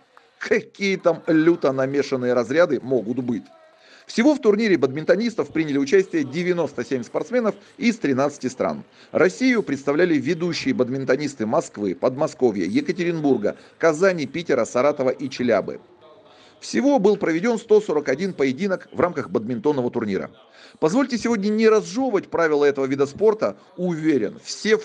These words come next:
курсе, ибо в нашей стране всё-таки четыре года президентом был знатный бадминтонист Дмитрий Анатольевич Медведев. Так что правила бадминтона мы все знаем ничуть не хуже правил дзюдо. Ну и раз уж этот репортаж о награждении,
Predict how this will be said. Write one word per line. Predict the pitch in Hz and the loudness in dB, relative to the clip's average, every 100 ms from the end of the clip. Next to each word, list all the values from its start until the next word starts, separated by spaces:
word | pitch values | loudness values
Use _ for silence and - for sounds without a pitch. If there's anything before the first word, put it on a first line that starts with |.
| - | -2
курсе, | 151 123 - 92 - - - | -2 -4 -6 -10 -10 -14 -4
ибо | 190 156 | 0 2
в | 117 | 0
нашей | 143 151 131 | -2 -2 -2
стране | - 120 170 | -2 0 -2
всё-таки | - - 131 101 117 | -4 -2 -2 -2 -10
четыре | 101 143 160 170 | -6 -2 0 2
года | 147 143 156 | 4 2 2
президентом | 151 127 127 147 143 139 | 0 -4 -4 -4 -2 -2
был | 139 156 - - | -2 -4 -6 -14
знатный | 151 160 170 170 170 | -10 -2 -2 -2 -4
бадминтонист | 127 135 143 135 127 131 156 - - | 2 2 0 -2 -2 -2 -8 -12 -10
Дмитрий | 107 110 104 117 - | -4 -4 -4 -6 -2
Анатольевич | 107 104 104 98 | -2 0 -2 -2
Медведев. | 120 127 139 - - - - - - | -4 0 0 -2 -10 -20 -20 -20 -2
Так | 185 | -2
что | - 202 | 0 0
правила | 190 190 170 | 2 2 2
бадминтона | 139 139 151 151 226 208 175 | 0 -2 -4 -2 0 2 0
мы | 131 180 | -2 -4
все | - - 165 | -6 -4 -2
знаем | 123 156 160 147 143 | -2 -4 -4 -4 -6
ничуть | 208 - 165 | -6 -6 -6
не | 127 | -6
хуже | 117 175 160 156 | -4 -2 0 0
правил | 123 127 127 123 | 2 4 2 -2
дзюдо. | 107 143 123 82 - _ _ _ - - | -4 0 0 0 -6 _ _ _ -20 -4
Ну | 214 240 | 0 0
и | - 190 | 2 4
раз | 190 190 | 4 0
уж | 175 | -4
этот | 185 165 | -4 -4
репортаж | 156 175 175 180 - _ | -2 -2 0 -2 -2 _
о | 139 | -4
награждении, | 156 156 165 160 240 202 117 87 | -2 0 0 0 -2 -2 -4 -6